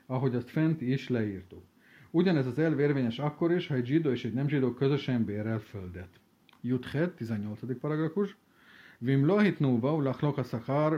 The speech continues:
ולא היה שכר שבת ידוע, יראה לי שהנוכרי נוטל לבדו שביעית השכר, והשאר חולקין. Ha a fentebb említett megállapodás nem köttetett meg, és a szombati haszon nem választható külön, akkor szerintem,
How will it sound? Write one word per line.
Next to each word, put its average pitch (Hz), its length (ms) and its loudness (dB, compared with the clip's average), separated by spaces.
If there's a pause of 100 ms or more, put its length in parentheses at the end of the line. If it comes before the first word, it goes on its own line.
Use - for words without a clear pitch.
ולא 123 280 2
היה 135 200 0
שכר 135 360 -4
שבת 110 400 -4
ידוע, 139 460 0
יראה 120 260 0
לי 160 160 4
שהנוכרי 127 440 0
נוטל 120 300 0
לבדו 123 440 0
שביעית 127 440 -4
השכר, 160 500 -2 (460)
והשאר 113 440 -4
חולקין. 151 580 -2 (540)
Ha 113 60 -8
a 113 60 -4
fentebb 190 420 0
említett 156 360 0
megállapodás 127 720 0
nem 185 260 0
köttetett 113 560 -6
meg, 98 260 -12
és 123 200 -10
a 131 40 -2
szombati 175 460 -2
haszon 139 320 -2
nem 160 240 0
választható 120 680 -2
külön, 139 340 -2 (400)
akkor 120 300 -4
szerintem, 151 720 0